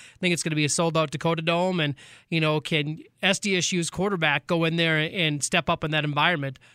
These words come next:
It, it'll be interesting to see. I could see that one going either way. The U N I Missouri State game, it's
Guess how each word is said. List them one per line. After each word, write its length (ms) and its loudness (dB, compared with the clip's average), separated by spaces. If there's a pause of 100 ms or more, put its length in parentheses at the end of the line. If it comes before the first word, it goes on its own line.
(200)
It, 160 0
it'll 140 2
be 100 2
interesting 280 0
to 60 2
see. 240 0
I 80 4
could 160 -2
see 140 0
that 220 2
one 100 0
going 340 0
either 280 0
way. 320 2 (360)
The 120 0
U 320 2
N 80 2
I 160 4
Missouri 280 0
State 300 0
game, 260 0
it's 260 -2